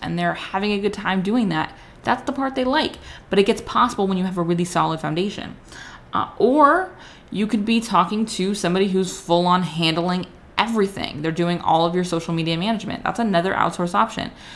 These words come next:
That comes at a range of price ranges and it comes in a range of skill sets.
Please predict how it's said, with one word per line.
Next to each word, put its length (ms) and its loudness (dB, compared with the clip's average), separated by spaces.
That 160 4
comes 240 0
at 100 4
a 60 2
range 420 2
of 100 -2
price 300 -2
ranges 480 0
and 160 -4
it 80 -2
comes 300 -2
in 120 -6
a 140 4
range 600 0
of 120 -6
skill 300 -2
sets. 480 -2